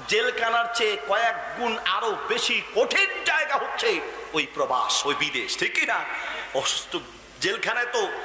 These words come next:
মাস দুই মাস পর হলেও পরিবারের সাথে দেখা করা যায়, কথা বলা যায়, দেখা করা যায়, একটু দুই চোখে দেখতে পারে।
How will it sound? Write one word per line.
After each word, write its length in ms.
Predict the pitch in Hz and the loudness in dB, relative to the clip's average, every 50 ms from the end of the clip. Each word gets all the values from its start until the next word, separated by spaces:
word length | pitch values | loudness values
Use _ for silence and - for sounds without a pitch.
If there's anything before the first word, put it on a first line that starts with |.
| - - - - | -10 -10 -10 -6
মাস 240 | 143 175 190 202 196 196 196 | 0 2 2 2 2 0 0
দুই 80 | 202 208 | 0 2
মাস 220 | 214 208 196 - - | 2 2 0 2 0
পর 160 | 202 208 190 | 0 2 4
হলেও 220 | 170 214 226 233 220 | 4 4 4 4 4
পরিবারের 420 | 220 214 214 214 202 190 196 - | 4 4 2 2 4 2 2 2
সাথে 280 | - - 226 226 240 214 | 2 0 0 0 0 2
দেখা 240 | - 180 180 269 262 | 2 2 2 2 2
করা 240 | 220 220 196 180 | 2 2 2 2
যায়, 200 | 165 - 135 127 - - - - - - - - - - - - - - | 0 0 -2 -4 -4 -8 -12 -14 -14 -12 -12 -14 -14 -14 -18 -14 -4 0
কথা 320 | 214 233 233 233 349 359 | 2 2 4 4 4 2
বলা 260 | 359 359 349 349 330 320 | 4 2 4 4 4 4
যায়, 200 | 320 320 277 262 - - - - - - - - - - - - | 4 2 0 0 -2 -2 -4 -4 -6 -6 -8 -8 -10 -8 -2 0
দেখা 260 | 240 262 - 339 - | 0 2 2 0 0
করা 260 | - 330 330 320 320 | 0 0 2 2 2
যায়, 220 | 302 302 277 285 | 2 2 2 2
একটু 300 | 277 269 277 269 - 320 - 269 - | 2 2 0 0 0 0 0 0 0
দুই 140 | 208 294 294 | 2 2 2
চোখে 340 | - - 320 311 - 339 294 | 2 2 0 2 2 2 0
দেখতে 540 | - - - 392 403 403 403 403 - 370 349 | 0 2 2 2 2 0 -2 -2 0 0 0
পারে। 280 | 339 320 285 277 - | 2 0 0 0 0